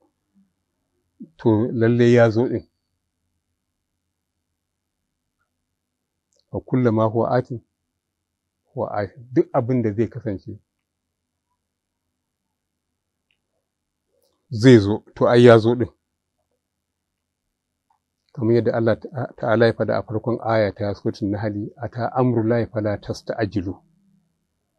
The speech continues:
Tashin alƙiyamar ai ya zo, gargawar me kuke yi? Na ce, "Mata hazal wa'adu in kuntum sadiqin?" To, gashi ya zo.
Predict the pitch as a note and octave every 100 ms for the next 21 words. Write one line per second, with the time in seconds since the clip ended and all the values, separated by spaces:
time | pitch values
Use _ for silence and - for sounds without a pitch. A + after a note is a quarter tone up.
0 | _ _ _ _ _ C3 A#2 - - A2
1 | G2+ - A2+ A2+ G#2 - G#2 G#2 G#2+ G#2
2 | G#2 G#2 A2 G#2 A2+ A2+ A2+ A2+ G#2 F2+
3 | - - B2 G#2+ G2 - - _ _ _
4 | _ _ _ _ _ _ _ _ _ _
5 | G#2 - A2 G2+ - G#2+ G#2+ A2 A2 G#2+
6 | A#2 G#2+ A2 G#2 - G#2 A2 - G#2 G#2
7 | - G#2+ G2+ F#2+ G#2+ G#2 G2 F#2+